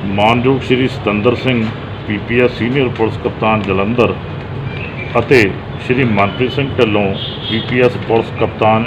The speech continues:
ਇਨਵੈਸਟੀਗੇਸ਼ਨ ਜਲੰਧਰ ਜੀ ਦੇ ਦਿਸ਼ਾ ਨਿਰਦੇਸ਼ ਅਨੁਸਾਰ ਟਾਈਮ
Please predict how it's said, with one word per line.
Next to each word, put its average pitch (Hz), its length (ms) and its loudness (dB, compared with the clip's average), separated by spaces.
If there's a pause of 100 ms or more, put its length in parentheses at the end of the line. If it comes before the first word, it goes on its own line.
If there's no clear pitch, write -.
ਇਨਵੈਸਟੀਗੇਸ਼ਨ 107 800 -2
ਜਲੰਧਰ 107 400 2 (1600)
ਜੀ 139 160 2
ਦੇ 151 160 6 (100)
ਦਿਸ਼ਾ 135 260 2
ਨਿਰਦੇਸ਼ 117 600 2
ਅਨੁਸਾਰ 104 520 4 (1400)
ਟਾਈਮ 123 240 2